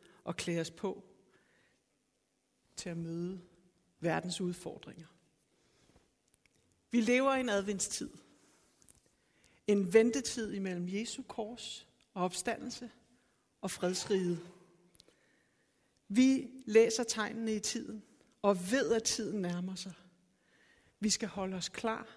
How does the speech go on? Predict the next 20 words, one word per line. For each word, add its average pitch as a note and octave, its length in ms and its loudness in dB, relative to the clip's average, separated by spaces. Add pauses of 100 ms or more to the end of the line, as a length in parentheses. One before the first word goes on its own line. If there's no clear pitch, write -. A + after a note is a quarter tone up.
(200)
og F3+ 140 -6
vi G3 60 -2
skal - 180 2
bruge A#3 580 -2
tiden G3+ 480 -4 (120)
til - 140 -6
at F#3 100 0
lovprise G3 800 -4
Gud G3 240 -4 (920)
sammen - 580 -2 (480)
for G3 140 0
at F3+ 80 -4
bane F#3+ 340 -2
en F#3+ 120 -4
vej F3+ 240 -6
for - 240 -10
Jesus. F3+ 560 -6 (1080)
Vi A#3+ 200 6
venter A#3+ 400 8
ikke, G#3+ 540 -4